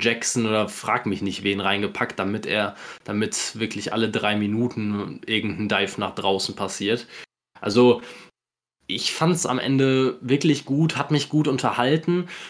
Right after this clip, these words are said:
Und dass Wardlow hier als Favorit reingegangen ist und das Ganze gewonnen hat, fand ich auch gut.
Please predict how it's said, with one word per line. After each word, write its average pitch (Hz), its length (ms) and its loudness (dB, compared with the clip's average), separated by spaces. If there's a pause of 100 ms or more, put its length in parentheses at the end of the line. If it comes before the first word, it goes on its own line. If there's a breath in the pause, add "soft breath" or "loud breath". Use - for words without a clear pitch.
(220 loud breath)
Und 127 160 0
dass 120 220 -2
Wardlow 135 420 6
hier 135 400 4
als - 800 0
Favorit 120 580 0
reingegangen 147 480 4
ist 135 120 -2
und 135 60 -2
das 127 160 0
Ganze 123 280 -2
gewonnen 113 280 -2
hat, 117 120 -2
fand 110 180 -6
ich - 140 -8
auch 143 220 -2
gut. 190 340 0